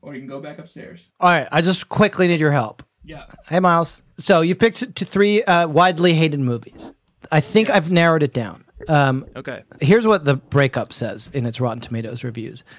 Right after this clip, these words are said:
Speaker 2: "The anti-romantic
Speaker 1: Yeah.
Speaker 2: comedy lacks both laughs and insight, resulting in an odd and unsatisfying experience."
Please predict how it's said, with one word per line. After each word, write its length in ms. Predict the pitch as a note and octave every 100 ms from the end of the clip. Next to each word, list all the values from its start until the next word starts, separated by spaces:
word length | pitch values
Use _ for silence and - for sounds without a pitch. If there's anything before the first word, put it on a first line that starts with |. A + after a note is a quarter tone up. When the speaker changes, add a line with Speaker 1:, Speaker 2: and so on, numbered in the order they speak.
| -
Speaker 2:
"The 140 | D3
anti-romantic 760 | G#3 G#3 B3 A3+ F#3 F#3 F#3 -
Speaker 1:
Yeah. 40 |
Speaker 2:
comedy 340 | D#3+ D#3 D#3
lacks 280 | C#3+ C#3+ C#3+
both 320 | C3 D3 E3
laughs 380 | C#3+ D#3 F#3 -
and 100 | D3+
insight, 380 | C#3 - A2+ G2
resulting 440 | C3 C3+ D#3+ F3+ D3+
in 100 | A#2
an 100 | A2+
odd 240 | C#3+ F3 F#3+
and 180 | B2+ A#2+
unsatisfying 840 | D3 D3+ C#3+ C3+ B2+ C3 B2 A#2
experience." 720 | G#2+ - A#2 - - - -